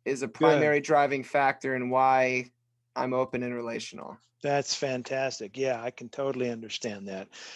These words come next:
Speaker 2: I like to say this, the Jesus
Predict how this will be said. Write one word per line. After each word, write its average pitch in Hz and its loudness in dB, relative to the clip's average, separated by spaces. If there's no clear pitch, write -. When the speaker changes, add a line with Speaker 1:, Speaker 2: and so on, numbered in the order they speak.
Speaker 2:
I 185 4
like 220 6
to 165 2
say 156 6
this, 131 2
the 135 4
Jesus 233 6